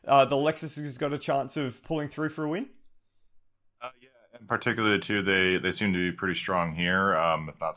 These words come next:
Speaker 2: for some reliability issues, and also, uh, Scott Pruitt just throwing it into the wall after turn one, like, the, the first hour in a few years ago. Um, yeah, I think that they'll stand a good chance as long as they keep the nose clean, and, uh,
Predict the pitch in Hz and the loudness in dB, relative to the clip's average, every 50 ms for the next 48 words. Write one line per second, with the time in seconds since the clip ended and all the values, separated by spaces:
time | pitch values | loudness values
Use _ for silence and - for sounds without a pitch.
0 | - - 87 82 - - - 87 85 87 87 87 90 90 90 85 90 92 90 90 | -8 -12 -12 -10 -10 -8 -6 -6 -4 -4 -4 0 0 0 0 0 -2 -4 -4 -2
1 | 90 87 87 85 82 - - 90 87 85 80 80 82 80 80 78 80 80 78 - | -2 -4 -4 -4 -6 -4 -4 -4 -4 -4 -4 -4 -6 -6 -4 -2 -4 -4 -4 -4
2 | - 85 82 78 78 78 78 78 78 76 76 76 76 76 73 73 73 _ _ _ | -6 -4 -4 -4 -4 -4 -6 -4 -2 -2 0 0 -2 -2 -4 -6 -10 _ _ _
3 | _ _ _ _ _ - 92 85 78 - - - 85 80 80 76 78 78 - - | _ _ _ _ _ -4 -2 -2 -2 -2 -4 -8 -8 -8 -8 -10 -12 -12 -12 -14
4 | - _ _ - 80 82 82 80 80 80 80 78 78 78 78 76 - 78 76 78 | -14 _ _ -12 -4 -2 0 0 0 0 -2 -2 -2 -2 -4 -6 -8 -8 -8 -8
5 | 76 78 76 _ _ 78 78 78 78 76 78 80 78 80 78 76 - - 78 73 | -8 -8 -14 _ _ -14 -6 0 2 4 4 4 4 4 2 2 0 -4 -14 -14
6 | - 85 82 78 76 76 78 78 82 82 85 82 85 87 - - 80 76 76 73 | -8 -6 -6 -6 -6 -4 0 0 0 0 0 -4 -6 -8 -6 -6 -4 -4 -4 -6
7 | - - 76 - - - 78 - - - 78 73 - 80 76 76 73 71 71 78 | -10 -14 -16 -16 -16 -20 -20 -16 -8 -8 -8 -6 -2 0 2 2 2 2 2 0
8 | 82 87 87 85 - 104 98 98 104 104 113 117 113 117 120 120 - - - - | -2 -2 -4 -6 -8 -8 -6 -6 -6 -4 -2 0 2 2 2 0 -4 -18 -20 -20
9 | - - _ _ - 87 85 85 85 85 85 85 85 85 85 - - 120 123 104 | -20 -20 _ _ 0 2 2 4 4 4 4 2 2 0 -4 -4 0 0 2 4
10 | 78 76 90 98 - - 101 87 95 90 87 76 90 87 82 - 95 87 85 82 | 4 4 2 2 0 -2 -6 -6 -6 -6 -6 -6 -10 -10 -8 -6 -6 -6 -6 -8
11 | 82 80 - 90 87 87 87 - - 82 78 85 85 82 82 87 82 - 90 80 | -10 -10 -6 -4 -4 -4 -4 -6 -12 -8 -4 -4 -4 -4 -4 -12 -14 -14 -14 -14
12 | - 80 80 80 - - - 85 85 85 87 85 80 78 76 73 78 76 76 76 | -12 -10 -10 -10 -10 -10 -8 -8 -6 -6 -6 -6 -8 -10 -10 -8 -4 -2 -2 -2
13 | 78 | -2